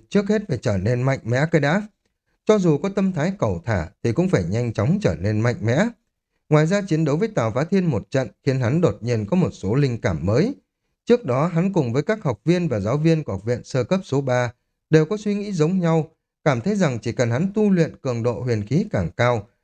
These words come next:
nắm vững kiếm kỹ càng mạnh thì có thể trở nên mạnh mẽ. Lúc đó và bây giờ, hắn đột nhiên cảm thấy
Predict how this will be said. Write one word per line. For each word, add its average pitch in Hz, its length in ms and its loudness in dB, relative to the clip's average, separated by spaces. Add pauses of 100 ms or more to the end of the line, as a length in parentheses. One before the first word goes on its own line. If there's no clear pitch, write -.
(160)
nắm 127 200 2
vững 196 240 0
kiếm 160 240 0
kỹ 196 240 -2
càng 95 220 0
mạnh 127 140 0 (200)
thì 135 80 2
có 196 120 0
thể 151 200 0
trở 90 260 -2
nên 113 220 0
mạnh 123 220 0
mẽ. 120 180 0 (720)
Lúc 254 220 2
đó 143 180 2
và 190 140 2
bây 180 160 0
giờ, 117 260 -2 (280)
hắn 190 120 2
đột 180 180 2
nhiên 196 240 0
cảm 113 300 -2
thấy 175 260 -2